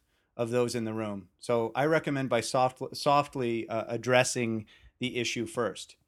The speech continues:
And by that, I mean calling attention to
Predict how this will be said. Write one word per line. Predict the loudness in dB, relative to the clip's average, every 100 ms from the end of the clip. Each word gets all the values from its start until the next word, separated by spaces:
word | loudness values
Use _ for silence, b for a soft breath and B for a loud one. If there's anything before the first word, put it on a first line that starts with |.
| _ _ _ _ _
And | 0 0 0
by | 0 2
that, | 4 4 2 -4 _
I | -4
mean | 0 -2
calling | 0 0 0 -2
attention | -6 -6 -6 -6 -6
to | -6 -4 -2 -2 -6